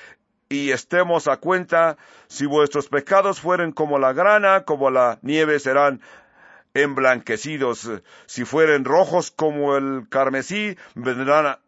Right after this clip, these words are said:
a ser como blanca lana". Eh, es como, "Dios, eh, muestra misericordia". No sé si lo notan, pero quiero que lo noten. Si ustedes tienen una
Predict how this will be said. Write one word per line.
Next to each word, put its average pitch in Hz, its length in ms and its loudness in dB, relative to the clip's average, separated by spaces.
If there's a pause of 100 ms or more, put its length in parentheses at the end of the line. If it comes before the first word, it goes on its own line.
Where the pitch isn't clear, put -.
a 127 160 0
ser 156 340 -4
como 120 400 -6
blanca 110 540 -2
lana". 127 800 -2 (1000)
Eh, 117 680 0 (220)
es 143 200 -4
como, 127 400 -6 (380)
"Dios, 151 500 -2
eh, 147 280 -6 (260)
muestra 147 440 -4
misericordia". 107 800 -6 (440)
No 156 140 -4
sé 160 400 -2
si - 220 -10
lo 127 140 -4
notan, 147 300 -2
pero 123 200 -4
quiero 214 320 -2
que - 180 -8
lo 123 120 -4
noten. 107 440 -6 (360)
Si - 140 -10
ustedes 165 420 -2
tienen 160 280 -4
una 147 520 0